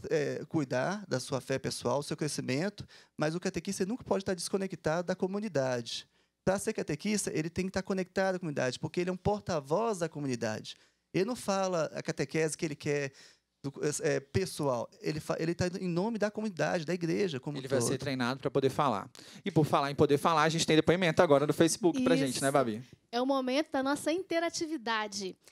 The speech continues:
Speaker 3: Nós temos um depoimento, como o Samuel disse, e também uma pergunta.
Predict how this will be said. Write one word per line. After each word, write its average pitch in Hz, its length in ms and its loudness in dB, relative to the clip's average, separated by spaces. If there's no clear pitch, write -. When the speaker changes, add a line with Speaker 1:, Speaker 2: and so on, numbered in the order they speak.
Speaker 3:
Nós 262 140 -6
temos 277 180 -2
um 277 60 -8
depoimento, 262 560 -2
como 339 160 0
o 339 40 0
Samuel 262 360 -2
disse, 262 320 -4
e 359 40 -2
também 320 280 -4
uma 330 140 -2
pergunta. 233 760 -4